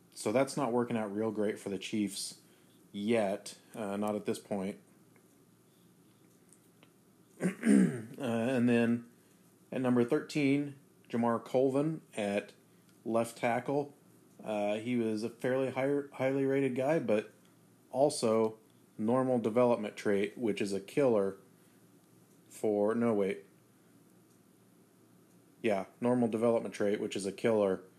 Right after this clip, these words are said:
uh, for an offensive lineman, especially a first-round offensive lineman. Uh, he's a sixty-nine overall,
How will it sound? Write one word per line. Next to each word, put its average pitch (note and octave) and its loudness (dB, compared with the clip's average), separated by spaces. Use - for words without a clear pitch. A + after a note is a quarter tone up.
uh, G2 0
for G#2 -2
an G#2 0
offensive G#2 -2
lineman, G#2 0
especially G2+ -4
a F#2 -2
first-round G2+ -4
offensive G2 -4
lineman. G2 -2
Uh, G2+ 0
he's G#2+ -2
a G#2 -4
sixty-nine A2 -2
overall, G#2 0